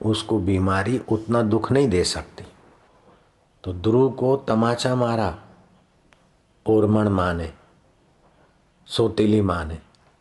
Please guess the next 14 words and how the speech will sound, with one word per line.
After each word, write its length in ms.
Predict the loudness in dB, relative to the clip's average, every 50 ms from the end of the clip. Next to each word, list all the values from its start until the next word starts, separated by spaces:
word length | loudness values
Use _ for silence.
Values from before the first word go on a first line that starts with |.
| _ _ _ _ _ _ _ _ -6
और 160 | -4 -2 -2
सगी 400 | 0 0 0 -2 0 0 0 2
माँ 240 | 2 2 2 0 0
के 140 | -2 -4 -4
पास 340 | -4 -2 -4 -4 -4 -4 -2
ध्रुव 200 | -2 0 2 2
जाकर 360 | 2 2 0 -2 0 -2 -2 0
बोलता 360 | 2 2 2 0 0 0 -2
है 80 | -2
कि 160 | 0 0 0 0
माँ 240 | 0 2 2 2
ने 120 | 2 0 0
तमाचा 480 | 0 0 0 0 0 0 -2 -4 -6 -6
मारा। 280 | -6 -8 -12 -14 -16